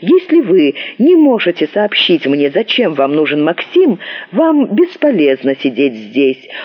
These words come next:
Куда лучше последовать моему совету и приехать утром в контору».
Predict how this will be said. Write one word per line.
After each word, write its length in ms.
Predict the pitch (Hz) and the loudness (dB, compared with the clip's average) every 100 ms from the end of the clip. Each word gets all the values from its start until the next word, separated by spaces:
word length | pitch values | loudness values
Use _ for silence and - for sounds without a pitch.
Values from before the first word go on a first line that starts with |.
| - | -6
Куда 240 | 294 285 | 0 2
лучше 340 | 269 294 - 254 | 2 2 0 -2
последовать 600 | 240 - 233 226 226 220 | -2 -2 0 2 0 0
моему 280 | 233 233 233 | 0 2 0
совету 600 | 254 277 392 339 143 - - - - | 0 2 2 2 -2 -2 -10 -8 -6
и 100 | 220 | -2
приехать 600 | 214 202 220 233 233 - | -2 0 0 -2 -6 -2
утром 460 | 349 381 - 139 139 | 0 0 -2 -4 -4
в 100 | - | -2
контору». 720 | 381 381 - 233 180 185 | -2 -2 0 2 2 0